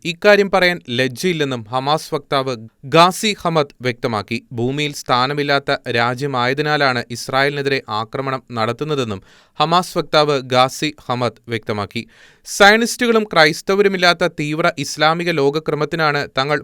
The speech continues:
പ്രവർത്തിക്കുന്നതെന്ന വെളിപ്പെടുത്തലിന് പുറകെയാണ് ഹമാസിന്റെ തനിനിറം വെളിവാക്കുന്ന ക്രൂരമായ പ്രഖ്യാപനം പുറത്തുവന്നിരിക്കുന്നത്. ലെബനീസ് ടി വി ചാനലായ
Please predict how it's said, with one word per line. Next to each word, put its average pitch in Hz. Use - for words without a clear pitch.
പ്രവർത്തിക്കുന്നതെന്ന 151
വെളിപ്പെടുത്തലിന് 147
പുറകെയാണ് 123
ഹമാസിന്റെ 185
തനിനിറം 180
വെളിവാക്കുന്ന 143
ക്രൂരമായ 147
പ്രഖ്യാപനം 127
പുറത്തുവന്നിരിക്കുന്നത്. 110
ലെബനീസ് 190
ടി 190
വി 202
ചാനലായ 185